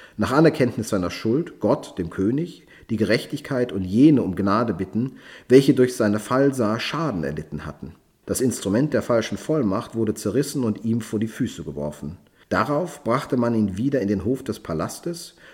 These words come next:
übergab ihm den Scharfrichter, der ihn auf einen Karren schmiedete.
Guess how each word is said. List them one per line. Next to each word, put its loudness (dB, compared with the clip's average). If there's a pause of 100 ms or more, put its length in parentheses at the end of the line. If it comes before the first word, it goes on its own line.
(120)
übergab 0
ihm 0
den 0
Scharfrichter, -4
der 6
ihn 2 (180)
auf -8
einen 2
Karren -4
schmiedete. -6